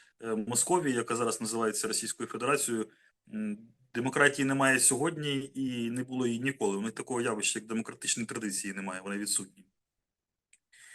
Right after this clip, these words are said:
А що стосується України, то,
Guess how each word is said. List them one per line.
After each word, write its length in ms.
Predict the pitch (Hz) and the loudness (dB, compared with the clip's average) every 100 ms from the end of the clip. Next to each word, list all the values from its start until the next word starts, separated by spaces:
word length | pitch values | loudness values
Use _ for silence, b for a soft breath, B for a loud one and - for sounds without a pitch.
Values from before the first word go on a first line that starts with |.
| b b - | b b -4
А 120 | 110 | 2
що 160 | - | 2
стосується 680 | 151 160 - 170 165 - 151 | 2 2 4 4 2 4 8
України, 520 | 147 135 147 202 214 156 | 8 8 4 4 2 0
то, 520 | - 123 123 117 | 0 2 4 4